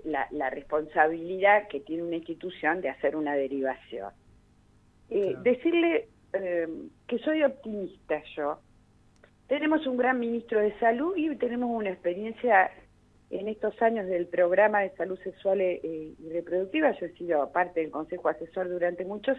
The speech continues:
Speaker 1: años. Hay una, hay una red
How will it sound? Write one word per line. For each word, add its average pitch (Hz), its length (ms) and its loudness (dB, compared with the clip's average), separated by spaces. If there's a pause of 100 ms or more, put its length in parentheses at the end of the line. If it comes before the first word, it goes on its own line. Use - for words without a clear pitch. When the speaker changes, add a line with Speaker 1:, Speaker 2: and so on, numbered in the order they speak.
Speaker 1:
años. 277 380 2 (1000)
Hay 302 400 4
una, 185 640 -2
hay 262 240 6
una 185 220 2
red 156 340 4